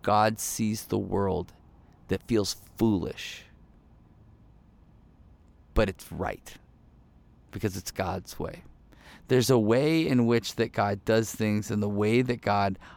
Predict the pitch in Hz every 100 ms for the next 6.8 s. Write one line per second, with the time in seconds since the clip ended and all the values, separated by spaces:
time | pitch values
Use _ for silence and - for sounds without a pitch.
0 | - - 104 101 104 95 98 98 - -
1 | - - - - - - - - - 147
2 | - - 131 107 - 101 120 127 - -
3 | - - - - - - _ - - -
4 | - 120 127 135 110 110 104 110 110 110
5 | 98 98 95 92 - _ _ - - _
6 | 110 110 - - - - 104 98